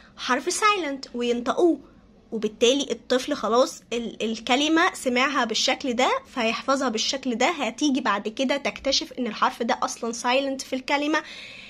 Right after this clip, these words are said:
فهيبقى في صعوبة إن، يعني، نغير ال-، ال-، النطق الصحيح، آه، لأي، لأي كلمة، يعني، مع الطفل. طيب، بيسألوني الأولاد: "هل يا تيتشر في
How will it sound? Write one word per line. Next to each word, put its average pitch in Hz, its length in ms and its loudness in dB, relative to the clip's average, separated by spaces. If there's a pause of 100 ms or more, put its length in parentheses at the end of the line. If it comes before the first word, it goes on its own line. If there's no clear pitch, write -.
(140)
فهيبقى 220 680 -2
في 320 220 4
صعوبة 302 580 2 (300)
إن، 240 280 0 (360)
يعني، 226 360 2
نغير 302 720 4
ال-، 233 680 0 (380)
ال-، 240 340 2
النطق 226 500 4
الصحيح، 302 680 0
آه، 226 540 2
لأي، 233 560 2
لأي 285 360 4
كلمة، 285 400 0
يعني، 277 480 0 (260)
مع 277 200 6
الطفل. - 380 -10 (1800)
طيب، - 220 2 (760)
بيسألوني 330 720 4
الأولاد: 262 600 2 (360)
"هل 349 220 2
يا 359 160 4
تيتشر 311 440 2
في 294 400 0